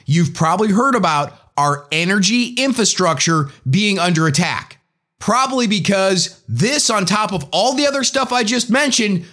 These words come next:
really can't be ignored anymore. Again, what would you tell your buddy from the other country if all those things were happening and then at the very end he goes, "And we've had, like, over a hundred attacks on our power grids"? You'd probably stop him and go,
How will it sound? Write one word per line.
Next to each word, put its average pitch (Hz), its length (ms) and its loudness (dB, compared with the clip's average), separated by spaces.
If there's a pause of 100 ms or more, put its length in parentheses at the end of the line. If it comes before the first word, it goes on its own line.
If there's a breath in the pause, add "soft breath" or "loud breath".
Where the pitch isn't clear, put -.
(140 loud breath)
really 240 420 0
can't 214 320 0
be 208 100 2
ignored 185 380 2
anymore. 135 640 0 (180)
Again, 156 600 -2 (140)
what 214 320 0
would 269 200 0
you 285 220 2
tell 220 380 0
your 208 180 0
buddy 226 380 0
from 196 220 -2
the 180 100 2
other 226 180 2
country 220 560 -2 (140 loud breath)
if 170 200 -2
all 302 220 0
those 330 240 0
things 311 240 0
were 285 80 2
happening 269 480 -2
and 226 80 0
then 240 80 0
at 226 100 -2
the 220 80 -4
very 247 280 2
end 254 120 2
he 240 60 2
goes, 202 280 0 (380 loud breath)
"And 226 220 0
we've 139 140 2
had, 139 260 0
like, 123 220 -2
over 160 240 0
a 117 80 0
hundred 190 340 0
attacks 160 420 -2
on 165 100 0
our 131 120 0
power 196 340 0
grids"? 127 400 0 (240 loud breath)
You'd 175 220 2
probably 233 320 0
stop 233 380 0
him 208 160 0
and 185 100 2
go, 175 300 0